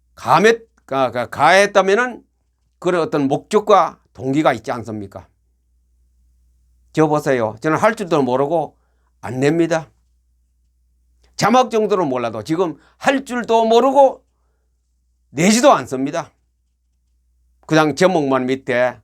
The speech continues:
달았지. 목적과 동기가 아니고 정말 이 복음이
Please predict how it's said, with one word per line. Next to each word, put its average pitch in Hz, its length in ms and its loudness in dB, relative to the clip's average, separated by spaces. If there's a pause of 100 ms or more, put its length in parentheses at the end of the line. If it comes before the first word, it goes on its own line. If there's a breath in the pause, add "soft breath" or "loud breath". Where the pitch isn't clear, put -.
(420)
달았지. - 480 -4 (1200)
목적과 196 560 2
동기가 196 400 0
아니고 220 420 2 (640)
정말 285 400 0
이 277 140 -2
복음이 247 580 -2